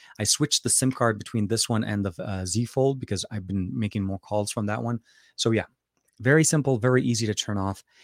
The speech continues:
You should have that option in there to be able to just use L T E, and that would be your four G connectivity. Some smartphones usually call it four G, but it, essentially it is L T E. Um,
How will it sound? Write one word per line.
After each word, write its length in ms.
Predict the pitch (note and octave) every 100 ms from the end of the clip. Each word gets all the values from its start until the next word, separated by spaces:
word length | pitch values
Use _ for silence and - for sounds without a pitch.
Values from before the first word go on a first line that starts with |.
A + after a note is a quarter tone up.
| - -
You 100 | A#2
should 260 | - E3
have 240 | C3+ C#3 A#2+
that 120 | A2
option 340 | A2 - G#2+
in 140 | G#2 G2+
there 260 | G2+ G2 - - -
to 60 | A#2+
be 80 | B2
able 120 | A#2
to 60 | G#2+
just 240 | B2+ -
use 180 | A#2 A2 -
L 140 | A#2
T 180 | - A2+
E, 420 | A2 G2+ G2+ G2 -
and 220 | G#2 G#2
that 200 | A2+ -
would 160 | A2+ G#2+
be 80 |
your 120 | A2 G2+
four 280 | - A2
G 180 | F2+ A2
connectivity. 560 | - F2 - E2+ E2+ - _ _ _
Some 220 | - B2+
smartphones 500 | B2 B2+ A#2 A#2 G2
usually 240 | G#2+ G#2 F#2+
call 240 | - G2+
it 80 | F#2+
four 240 | - G#2+
G, 160 | - A2
but 160 | F#2+
it, 80 | F#2
essentially 400 | - G2 - F#2+
it 60 | F2+
is 160 | F2
L 100 | F2+
T 160 | F2+ -
E. 140 | - - _ _ _ _ _ _ _ _ _ _ A#2
Um, 640 | A2+ A2+ A2 A2 G#2+